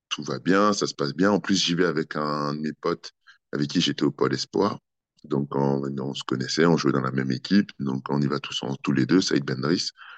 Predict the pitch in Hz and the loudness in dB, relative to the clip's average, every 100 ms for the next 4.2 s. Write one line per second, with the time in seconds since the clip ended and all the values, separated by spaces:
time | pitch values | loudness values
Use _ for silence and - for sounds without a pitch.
0 | - - 76 71 69 - 78 65 - 73 | -12 -4 0 2 2 2 2 0 2 4
1 | - - _ _ _ - - - 92 - | 4 0 _ _ _ -14 -4 2 2 0
2 | - 85 80 80 76 65 - _ _ _ | 2 6 6 6 2 -2 -10 _ _ _
3 | _ _ - - 82 73 - 73 76 98 | _ _ -2 0 2 2 0 0 2 2
4 | - | 0